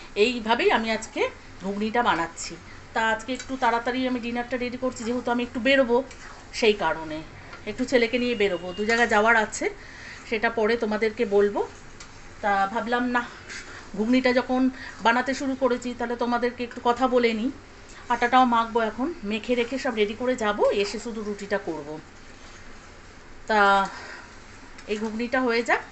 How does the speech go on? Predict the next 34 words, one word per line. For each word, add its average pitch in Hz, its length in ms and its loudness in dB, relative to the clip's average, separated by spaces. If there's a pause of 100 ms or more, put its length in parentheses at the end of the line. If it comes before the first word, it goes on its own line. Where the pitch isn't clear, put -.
(320)
তারপরে 208 300 2
তোমাদের 202 320 0
সাথে 202 320 -6 (360)
আবার 185 260 2
আসছি। 165 440 -2 (180)
সামনে, 190 360 2 (360)
সামনে 208 300 4
আর 285 60 8
আসতে 269 200 2
পারছি 285 200 -2
না, 349 80 4
পরে 254 320 6
আসবো। 180 500 0 (420)
যাওয়ার 226 260 6
আগে 214 200 -2
তোমাদের 190 320 -4
সাথে 208 240 -6
একটু 403 200 -2
দেখা 175 300 -4
করে 175 200 -4
নিয়ে 349 220 -4
কথা 175 220 -6
বলে 151 220 -10
নেব, 151 180 -12 (320)
ঠিক 339 120 -4
আছে? 175 360 0 (560)
যেহেতু 285 260 4
এখন 330 180 2
ঘুগনিটা 311 360 -2
করছি, 330 320 -2
তোমাদেরকে 277 420 -4
তো 320 100 -6
সেইভাবে 269 420 2
আমি 302 180 0